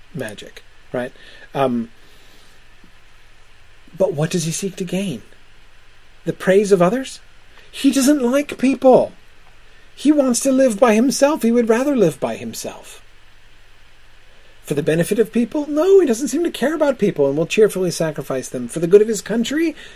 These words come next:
No, that too seems a mean to an end. But what end? Exactly. Um, it's complicated. And again, and I find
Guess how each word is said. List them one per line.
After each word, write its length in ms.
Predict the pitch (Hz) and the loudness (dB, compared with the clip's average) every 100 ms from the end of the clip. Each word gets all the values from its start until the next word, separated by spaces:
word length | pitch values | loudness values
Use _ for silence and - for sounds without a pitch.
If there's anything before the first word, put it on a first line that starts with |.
| - 214 | -10 -2
No, 340 | 254 359 339 | 0 4 4
that 260 | 180 208 - | 2 0 0
too 180 | 262 339 | 2 2
seems 320 | 302 277 196 | 2 0 2
a 60 | |
mean 260 | 196 175 160 | 4 4 2
to 140 | 156 | 0
an 100 | 151 | -2
end. 160 | 143 185 | -2 -2
But 140 | 202 | -2
what 260 | 185 214 247 | -2 -2 0
end? 600 | 247 320 339 330 220 - - - - - - | 0 0 0 2 2 0 -10 -20 -20 -16 -10
Exactly. 720 | 135 135 143 110 - 104 87 - - - - - | -8 -4 -4 -6 -12 -14 -16 -20 -20 -20 -20 -8
Um, 380 | - 151 143 131 - - - - - - - - - - - - - - - - - - - - - - | 0 2 0 -6 -12 -20 -20 -20 -20 -20 -20 -20 -20 -20 -20 -20 -20 -20 -20 -20 -20 -20 -20 -20 -20 -10
it's 460 | 165 170 - - - - | -8 -6 -8 -10 -12 -16
complicated. 480 | - 196 202 196 190 | -6 -4 -2 0 2
And 40 | 180 | 4
again, 180 | 185 | 4
and 220 | 180 165 170 | 2 -2 -2
I 320 | 160 175 196 | 0 0 0
find 600 | - 170 165 165 156 | 0 -2 0 -2 -4